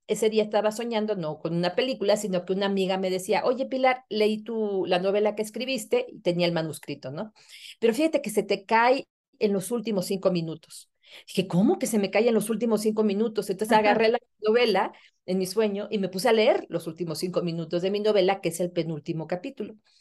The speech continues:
Speaker 2: Ujú.
Speaker 1: Y me desperté un minuto antes del final de la novela.
Speaker 2: Ah.
Speaker 1: Y, "Pero entonces, ¿de qué trata la novela?". <laughs> Entonces,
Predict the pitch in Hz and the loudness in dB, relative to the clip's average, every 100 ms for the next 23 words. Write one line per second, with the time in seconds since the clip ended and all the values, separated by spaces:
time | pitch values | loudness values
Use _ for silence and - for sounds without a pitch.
0 | _ _ - 160 147 131 127 - 143 135 | _ _ -2 0 0 -2 -8 -10 -10 -6
1 | 151 226 220 202 196 - 196 208 220 214 | -4 2 2 4 2 0 -2 2 4 4
2 | 208 196 190 190 185 175 175 190 185 202 | 4 2 0 0 0 -2 -2 -4 -4 -4
3 | - - 156 156 180 196 285 - - 160 | -8 -4 0 2 4 6 4 2 -6 -10
4 | - _ 359 302 247 226 226 240 226 - | -10 _ 0 6 6 6 4 0 -4 0
5 | 311 330 330 302 247 - 285 294 262 - | 2 4 4 4 4 4 4 4 4 4
6 | - 233 202 226 240 226 208 220 - - | 4 4 6 6 6 6 4 -2 -4 -6
7 | 403 - 277 - - 240 214 254 | -6 -2 -2 0 0 0 0 0